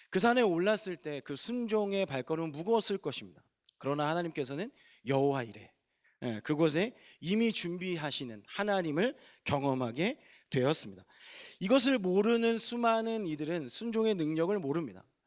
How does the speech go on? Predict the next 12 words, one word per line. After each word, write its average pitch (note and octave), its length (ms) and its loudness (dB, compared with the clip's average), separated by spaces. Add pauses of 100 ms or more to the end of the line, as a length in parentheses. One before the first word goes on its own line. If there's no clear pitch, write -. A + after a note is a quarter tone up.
(400)
눈에 F3+ 160 6
보이지 F#3 400 4
않는 F#3+ 280 2
하나님의 F3+ 640 2
능력을 D3+ 540 4
모르기에, B2 640 -4 (480)
여러분, G3 220 2
그들은 G#3 460 2
세상의 A3+ 500 4
방식으로, C3+ 680 -2 (280)
세상의 G3+ 540 4
수준으로 F3+ 640 -2